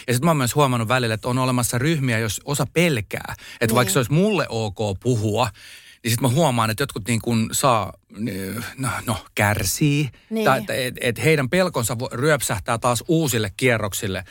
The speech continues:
Speaker 1: kun jotkut antaa men-, oikein mennä, että sit jos tulee. Ja, tai niin kuin, et, et tämmöinenkin huomio
Speaker 2: Niin.
Speaker 1: voi ehkä olla
Speaker 2: Joo.
Speaker 1: ole-, olemassa tästä kuviosta.
Speaker 2: No minkälaisessa tilassa sä oot sitten nyt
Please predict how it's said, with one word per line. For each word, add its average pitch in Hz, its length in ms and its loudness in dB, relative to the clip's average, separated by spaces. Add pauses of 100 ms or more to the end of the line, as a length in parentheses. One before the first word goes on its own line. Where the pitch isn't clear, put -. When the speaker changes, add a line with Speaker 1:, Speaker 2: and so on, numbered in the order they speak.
(140)
Speaker 1:
kun 127 100 2
jotkut 143 280 2
antaa 117 260 2
men-, 123 360 2
oikein 131 400 2
mennä, 110 260 -2
että 87 300 -4
sit 117 220 -4
jos 87 140 -4
tulee. 101 340 -2
Ja, 98 120 -6 (380)
tai 107 140 0
niin 117 200 2
kuin, - 220 -2 (360)
et, - 240 0
et 127 120 -2
tämmöinenkin 120 420 0
huomio 104 400 0
Speaker 2:
Niin. 98 80 -2
Speaker 1:
voi 104 180 0
ehkä 104 240 -4
olla 104 300 0 (580)
Speaker 2:
Joo. 180 220 2
Speaker 1:
ole-, 107 200 0
olemassa 107 400 -2
tästä - 200 -8
kuviosta. 95 520 -6 (280)
Speaker 2:
No 226 80 2
minkälaisessa 220 640 0
tilassa 208 380 -2
sä 214 240 2
oot 139 260 -10
sitten - 340 -14
nyt - 100 -14